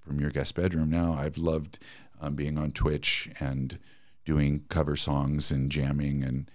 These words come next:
things that, um, now there's just so many different little esoteric mom and pop artists that can make a, a career out of a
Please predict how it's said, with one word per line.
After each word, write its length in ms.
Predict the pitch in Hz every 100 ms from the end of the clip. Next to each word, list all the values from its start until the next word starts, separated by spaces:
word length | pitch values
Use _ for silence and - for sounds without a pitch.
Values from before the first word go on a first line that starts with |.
| - - -
things 360 | - 76 69 -
that, 400 | 76 69 - -
um, 440 | 73 73 69 69 - - - - - - - - - -
now 320 | 80 76 71
there's 240 | 71 69
just 200 | - 69
so 240 | - 82 76
many 180 | 76 73
different 340 | 71 - 71
little 340 | 71 71 69 -
esoteric 840 | 73 - 73 - 78 76 71 - - - - -
mom 240 | 73 76
and 160 | 73 73
pop 360 | 80 76 - - - - - -
artists 480 | 78 80 76 71 -
that 200 | - 69 - - - - - - -
can 360 | - 69 71 -
make 320 | 82 80 -
a, 240 | 76 69 71 -
a 80 | 78
career 520 | - 104 104 78 82 - - - - - - -
out 140 | 76
of 120 | 73 69
a 240 | 69